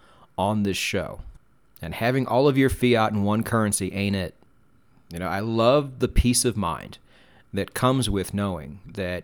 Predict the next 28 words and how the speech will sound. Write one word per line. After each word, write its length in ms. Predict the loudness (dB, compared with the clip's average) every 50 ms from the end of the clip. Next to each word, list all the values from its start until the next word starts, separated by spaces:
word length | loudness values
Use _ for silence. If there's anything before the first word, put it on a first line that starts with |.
| _ -6
no 120 | -4 -2
matter 240 | 0 0 2 2 0
what 400 | 0 0 0 0 0 0 -4 -8
crashes, 760 | -4 0 2 4 4 4 2 0 -4 -8 -8 -8 -8 -8 -8 -10 -16 -16
and, 200 | -12 -10 -10 -8
you 40 | -8
know, 140 | -8 -8 -6
this, 140 | -6 -6 -4
this 200 | -2 -2 -2 2
decade 300 | 2 2 2 4 4 4
is 100 | 4 4
pretty 240 | 2 2 4 4 4
obvious, 320 | 4 2 0 -2 -6 -6
things 240 | -4 -2 -2 0 0
are 60 | -2
going 460 | 0 0 0 2 2 2 0 0 -2
to 200 | 0 0 0 0
crash 380 | 0 0 -2 -2 -2 -2 -4 -6
if 80 | -6
they 140 | -4 -4 -4
haven't 240 | -2 -4 -4 -4 -4
already, 400 | -4 -2 -2 -4 -4 -6 -8 -10 -12 -18 _ _ _ -20 -20 _ _ -2
that 100 | 0 2
I'm 180 | 4 4 4
going 220 | 6 4 4 4 2
to 80 | 0
be 140 | -2 -4 -6
fine. 400 | -4 -2 -2 -2 -2 -4 -8 -12